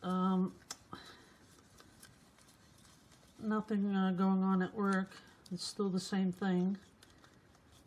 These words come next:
They took my money and they're not giving it back. But they better before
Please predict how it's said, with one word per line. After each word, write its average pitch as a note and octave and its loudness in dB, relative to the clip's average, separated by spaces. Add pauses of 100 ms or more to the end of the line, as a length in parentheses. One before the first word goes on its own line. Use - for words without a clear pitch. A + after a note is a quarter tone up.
(140)
They F3+ -2 (100)
took - -8
my F#3 0
money F#3 2 (280)
and F3+ -2
they're F3 0
not F3+ 0
giving F3+ 2
it E3+ -2
back. F#3+ 2 (1800)
But F3 -4
they F3 0
better F3+ 0
before F3 0